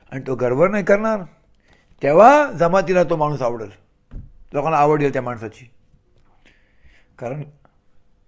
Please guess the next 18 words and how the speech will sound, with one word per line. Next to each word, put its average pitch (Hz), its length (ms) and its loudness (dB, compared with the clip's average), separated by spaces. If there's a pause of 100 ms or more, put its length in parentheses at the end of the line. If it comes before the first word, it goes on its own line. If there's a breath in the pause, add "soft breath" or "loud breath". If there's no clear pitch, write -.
(420)
असा 180 180 -2
कायदा 190 360 4
आहे 180 220 0 (1400)
की 120 100 -18
जो 175 220 0
कोण 175 320 0
गर्व 139 300 0
करतो 151 540 -6 (600)
आणि 113 140 -20
दाखवतो 170 320 -6
माणसांना, 156 380 -4
"मी 147 80 -8
तुमच्यावरती 139 540 -2
आहे, 190 200 2
मी - 420 -20
तुमच्याशी 139 280 -8
मोठा 123 300 -4
आहे", 190 240 -4